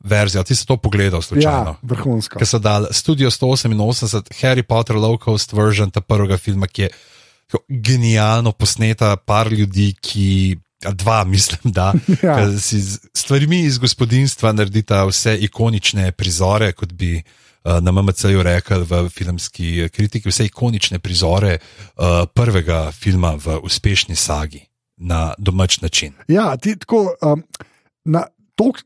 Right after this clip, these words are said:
Speaker 2: tok slabo za nalašč slabo narejen, da je dober. Um, if
Speaker 1: Ja.
Speaker 2: that makes sense. Tako, ja, res, res, res fajn. Res, res
Speaker 1: Ne,
Speaker 2: fajn.
Speaker 1: dejansko pokaže ful inovativnosti, eh,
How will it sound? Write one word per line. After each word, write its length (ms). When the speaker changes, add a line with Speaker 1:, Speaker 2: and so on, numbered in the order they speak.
Speaker 2:
tok 280
slabo 460
za 140
nalašč 400
slabo 300
narejen, 340
da 100
je 80
dober. 340
Um, 220
if 80
Speaker 1:
Ja. 140
Speaker 2:
that 200
makes 220
sense. 360
Tako, 260
ja, 180
res, 240
res, 320
res 200
fajn. 280
Res, 260
res 180
Speaker 1:
Ne, 140
Speaker 2:
fajn. 100
Speaker 1:
dejansko 480
pokaže 420
ful 220
inovativnosti, 1000
eh, 60